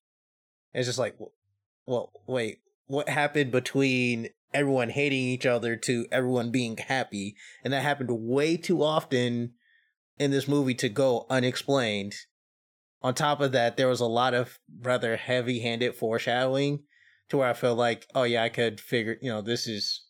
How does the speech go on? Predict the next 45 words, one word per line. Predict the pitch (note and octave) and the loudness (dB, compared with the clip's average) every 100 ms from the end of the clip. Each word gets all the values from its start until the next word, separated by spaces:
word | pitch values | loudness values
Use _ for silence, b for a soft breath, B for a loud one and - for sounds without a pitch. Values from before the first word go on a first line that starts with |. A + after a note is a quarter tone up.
| _ _ - | _ _ -2
you | |
know, | A2+ G2 | -2 -2
this | F#2+ C3 B2 | -2 -4 -2
is | A#2+ | -2
what's | A#2 - | -2 0
gonna | A2+ A2 | -2 0
happen, | A2+ G#2+ - G#2 G2+ | -2 -2 -6 -8 -4
th-, | A2 - | -6 -6
you | A2 | -8
know, | G2 G2 _ b b - | -8 -10 _ b b -6
that's | C3 A#2+ | -4 -2
gonna | B2 A#2 | 0 0
happen, | A2+ A2 | 0 0
that's | A#2 A2 | 0 0
gonna | A#2+ A2+ | 0 0
happen." | A2+ - A2+ | 0 0 -2
I'm | - A#2+ A2 G2+ _ | 0 0 -2 -8 _
kinda | - C3+ A2+ | -4 -2 0
being, | B2 A#2 A2+ G#2+ G#2 _ _ _ _ _ _ _ | 0 0 0 -4 -10 _ _ _ _ _ _ _
what's | - C3+ | -4 -2
the | - | -2
right | A#2 A#2+ G2+ | 0 0 0
word? | A#2 G#2+ G2+ G2 - | 0 2 0 -2 0
Um, | A2+ A2 A2 G#2+ G#2+ G#2 G2+ _ _ _ - | 2 2 2 2 0 -6 -10 _ _ _ -14
cryptic, | - C#3+ C#3 F3 F3 - - | -2 0 2 2 0 -2 -6
I | - C#3+ | 0 2
suppose, | D#3 E3 D#3+ E3 - | 2 4 4 2 0
because, | B2+ B2+ C3+ A#2+ A2+ - - - _ _ _ - | 0 2 4 2 0 -6 -8 -14 _ _ _ -10
you | C3 | -2
know, | A#2+ G#2 | 0 0
we're | G#2 A#2 | 0 2
not | A#2 G#2+ | 2 0
in | |
spoiler | G#2 B2 A#2+ A2 | 0 0 2 0
territory, | A2+ G#2+ G#2+ A2 A2 | 0 0 0 0 0
but | G#2+ | 2
yeah, | C3 G#2 | 0 0
it | G#2+ B2+ | 2 2
was, | C3+ C#3 C3+ - | 2 0 -2 -6
it | C#3 | -2
was | D3+ D3+ | -2 -2
a | |
bit | D3 D#3+ - | -2 -2 0
predictable | C3+ B2 A#2 G2+ G2 - | 0 0 -2 -8 -14 -12
too. | - - | -8 -8